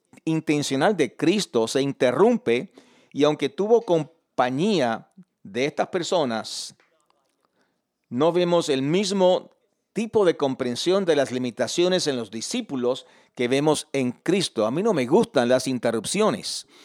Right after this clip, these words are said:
A mí no me gustan las distracciones, una película, comer, nada que me interrumpa en lo que estoy haciendo.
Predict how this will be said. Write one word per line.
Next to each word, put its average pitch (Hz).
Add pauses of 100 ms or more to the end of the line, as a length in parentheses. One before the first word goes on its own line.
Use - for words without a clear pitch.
(320)
A 107
mí 143
no 190
me 190
gustan 185
las 156
distracciones, 143
una 151
película, 127
comer, 135 (160)
nada 139 (560)
que 143
me 160
interrumpa 160 (840)
en 131
lo 131
que 123
estoy 156
haciendo. 170